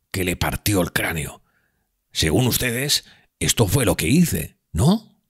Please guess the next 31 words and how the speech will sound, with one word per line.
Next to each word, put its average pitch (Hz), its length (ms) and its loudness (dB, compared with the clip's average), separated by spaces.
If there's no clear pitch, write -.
Sus - 240 -2
ojos 90 300 0
fulguraban. - 720 -8
Su - 160 -4
apaciguada 65 600 -6
cólera 67 340 -4
se - 120 0
recrudecía 80 760 -2
hasta - 160 -6
alcanzar 80 380 -6
una 82 160 -2
extrema 71 440 -2
violencia. 64 600 -8
«¿Según 85 520 4
nosotros? 85 720 -4
Eso 98 180 2
no 175 80 4
importa. 101 580 0
Lo 95 120 4
importante 98 480 2
es 156 60 4
saber 113 240 2
lo 127 120 6
que 92 120 6
ocurrió, - 640 2
según 80 400 2
usted». 113 320 0
Mitya 90 580 2
bajó 76 300 -2
los - 200 -2
ojos - 460 0